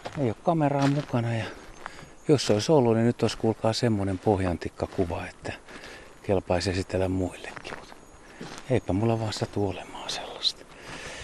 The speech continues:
Mut ei joka retkellä tarvi valokuvata. Onhan välillä semmosia retkiä, mitkä on ihan elämysretkiä. Et täällä vaan liikkuu yksin rauhassa ja katselee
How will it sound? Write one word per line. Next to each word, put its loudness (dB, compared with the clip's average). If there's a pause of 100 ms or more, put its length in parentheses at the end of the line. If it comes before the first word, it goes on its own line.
(480)
Mut -4
ei 12
joka 12
retkellä 4
tarvi 4
valokuvata. -4 (800)
Onhan 2
välillä 6
semmosia 0
retkiä, 2
mitkä 6
on 12
ihan 12
elämysretkiä. 4
Et -16 (680)
täällä 6
vaan 2 (1120)
liikkuu 10
yksin 4
rauhassa -2
ja -6
katselee -4